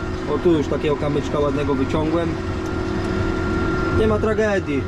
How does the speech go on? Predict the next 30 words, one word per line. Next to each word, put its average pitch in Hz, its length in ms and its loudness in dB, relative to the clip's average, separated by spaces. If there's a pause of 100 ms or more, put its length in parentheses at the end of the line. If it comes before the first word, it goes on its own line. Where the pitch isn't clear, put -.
(120)
Jeśli 185 460 2
byśmy 185 300 2
chcieli 190 340 2
to 185 300 0 (300)
na 165 140 0
zicher, 180 360 0
tak 170 180 -4
na 165 140 0
gancykal 175 480 0
zrobić, 165 360 0
żeby 165 180 2
było 165 240 4 (300)
w - 60 -6
stu 196 100 2
procentach 180 500 0
czarno, 185 560 0 (480)
byśmy 175 200 2
musieli 180 320 4
orać, 190 380 0 (320)
ale 165 300 0
po 165 300 0 (420)
tym 180 120 4
mulczerze, 175 640 2 (680)
po 170 80 2
tej 180 140 4
frezarce, 190 560 0
którą 185 300 2
robiłem 185 420 2
rok 180 160 0
temu, 185 420 2